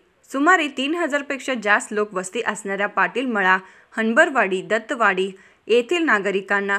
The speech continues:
विद्यार्थ्यांच्या शिक्षणासाठी, शेतीच्या मशागतीसाठी आणि दैनंदिन कामासाठी महामार्ग ओलांडावा लागत असणार आहे. त्यामुळे महामार्ग प्राधिकरणाने सदर मागणी लक्षात घेऊन महामार्गावरील पाटील मळा या ठिकाणी उड्डाणपूल बांधण्यात यावे, अशी मागणी केली.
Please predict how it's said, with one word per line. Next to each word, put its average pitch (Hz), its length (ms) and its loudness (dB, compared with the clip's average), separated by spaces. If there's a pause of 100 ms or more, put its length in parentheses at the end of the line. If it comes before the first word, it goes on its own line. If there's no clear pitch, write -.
(100)
विद्यार्थ्यांच्या 208 760 -4
शिक्षणासाठी, 214 920 -2 (240)
शेतीच्या 311 580 0
मशागतीसाठी 220 1000 0 (240)
आणि 254 260 2
दैनंदिन 240 500 -2
कामासाठी 214 840 0 (320)
महामार्ग 311 500 2 (100)
ओलांडावा 208 460 2
लागत 196 400 0
असणार 196 280 -4
आहे. 196 380 -4 (680)
त्यामुळे 269 400 2
महामार्ग 233 540 -2
प्राधिकरणाने 208 880 0
सदर 233 360 -2
मागणी 214 380 0
लक्षात 180 280 -4
घेऊन 208 440 -4 (360)
महामार्गावरील 214 960 4
पाटील 214 420 0
मळा 208 260 2
या 202 160 2
ठिकाणी 226 500 0
उड्डाणपूल 269 580 -2
बांधण्यात 196 440 -2
यावे, 185 540 0
अशी 220 220 -4
मागणी 214 360 2
केली. 196 460 -4